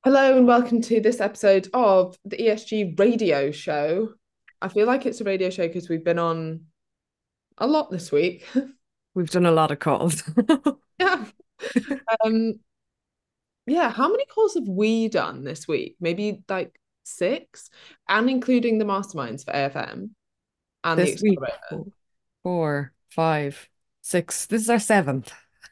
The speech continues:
Speaker 1: That's a lot of, um, that's a lot of time, isn't it? How do you feel?
Speaker 2: It's a good job we get on very well. <laughs>
Speaker 1: Very lucky.
Speaker 2: <laughs>
Speaker 1: How's your day been? I've barely spoken to you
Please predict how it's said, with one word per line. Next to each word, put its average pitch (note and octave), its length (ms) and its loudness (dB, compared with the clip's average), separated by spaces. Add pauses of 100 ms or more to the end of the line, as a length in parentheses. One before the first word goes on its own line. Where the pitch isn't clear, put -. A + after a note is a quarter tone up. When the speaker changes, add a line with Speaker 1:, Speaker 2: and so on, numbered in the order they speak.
(580)
Speaker 1:
That's A3+ 300 -2
a C#4+ 80 2
lot G#3+ 240 0
of, F3 240 -4
um, D3 480 -4 (400)
that's - 140 -20
a - 20 -14
lot E3 100 -12
of D#3 60 -18
time, D3 480 -10 (100)
isn't E3 180 -14
it? E3 120 -10
How E3 160 -10
do D#3 100 -10
you D#3+ 60 -10
feel? D#3 320 -6 (300)
Speaker 2:
It's F#3+ 200 0
a F#3 40 6
good F3 200 2
job E3+ 240 0
we D#3+ 80 0
get D#3+ 240 0
on D3+ 180 0
very D3 240 -6
well. D3+ 340 -6 (640)
<laughs> - 600 -8
Speaker 1:
Very D3+ 260 2
lucky. C#3+ 560 -6 (100)
Speaker 2:
<laughs> - 120 -20
Speaker 1:
How's B3 760 0
your F#4 120 -4
day G4 240 4 (100)
been? E3 460 4
I've G3+ 180 -10
barely E4+ 280 0
spoken G4+ 560 0
to - 120 -6
you F3 480 0